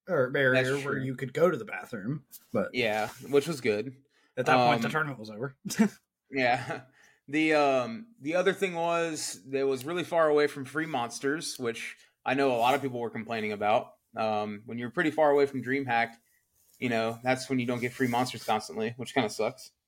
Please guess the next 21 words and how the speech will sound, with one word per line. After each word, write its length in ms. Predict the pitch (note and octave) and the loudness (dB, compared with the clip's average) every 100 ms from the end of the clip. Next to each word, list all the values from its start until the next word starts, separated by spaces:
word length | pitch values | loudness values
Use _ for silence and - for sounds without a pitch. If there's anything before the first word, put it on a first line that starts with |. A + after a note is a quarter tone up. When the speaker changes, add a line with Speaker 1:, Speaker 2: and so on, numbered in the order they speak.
| _ _ _ - | _ _ _ -4
Speaker 1:
Yeah, 60 | B2+ | 2
I 180 | C3 B2 | 4 2
Speaker 2:
Um, 60 | A#2 | 0
Speaker 1:
think 320 | D#3 D#3+ D#3 | -4 -4 2
that 340 | E3 - - | 2 2 -6
Corey 340 | - C#3+ D3 D3 | -6 -2 -2 -2
timed 400 | - C#3 C3+ C#3+ | -2 -2 0 -2
it, 200 | D3 B2+ _ _ | -2 -4 _ _
and 240 | C#3+ A#2 A2+ | -6 -6 -4
to 100 | B2+ | 0
walk 360 | B2 C#3+ C#3 | 4 4 4
to 100 | - | -2
go 160 | C3 B2+ | 2 4
get 160 | C3 A#2 | 2 0
monsters 560 | C3 B2 - C#3 C3 | -2 -4 -2 0 0
and 160 | B2+ B2 | -2 -2
get 180 | A2+ G2+ | -4 0
back 300 | A#2 B2+ - | 0 0 -2
to 100 | B2+ | -2
the 100 | A2+ | 0
venue 520 | A#2 B2 C3+ C3+ | -2 -2 0 0